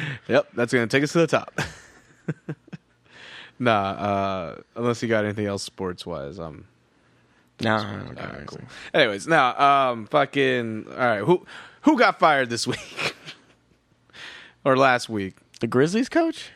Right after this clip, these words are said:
Speaker 1: No.
Speaker 2: Well,
Speaker 1: I
Speaker 2: he
Speaker 1: was
Speaker 2: got
Speaker 1: gonna say Matt
Speaker 2: fired.
Speaker 1: Lauer, but
Speaker 2: Oh, I thought you were still on sports.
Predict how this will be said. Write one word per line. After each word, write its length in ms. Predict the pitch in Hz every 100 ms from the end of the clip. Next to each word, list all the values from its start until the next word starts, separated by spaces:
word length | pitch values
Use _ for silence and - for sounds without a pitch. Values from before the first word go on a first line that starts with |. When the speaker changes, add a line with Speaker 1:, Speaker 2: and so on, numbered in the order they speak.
| _
Speaker 1:
No. 680 | - 117 117 113 113 113 110 110 _ _ _ _ _ _
Speaker 2:
Well, 100 | 123
Speaker 1:
I 40 | 120
Speaker 2:
he 40 |
Speaker 1:
was 80 | 117
Speaker 2:
got 40 |
Speaker 1:
gonna 80 | 131
say 140 | 127 110
Matt 80 | 107 95
Speaker 2:
fired. 60 |
Speaker 1:
Lauer, 440 | 98 101 98 95 98
but 400 | 101 92 90 - - - -
Speaker 2:
Oh, 680 | - 202 247 208 151 135 120
I 220 | 127 143
thought 100 | 165 190
you 80 |
were 100 | 160 151
still 180 | -
on 160 | 151 139
sports. 580 | - 147 123 107 -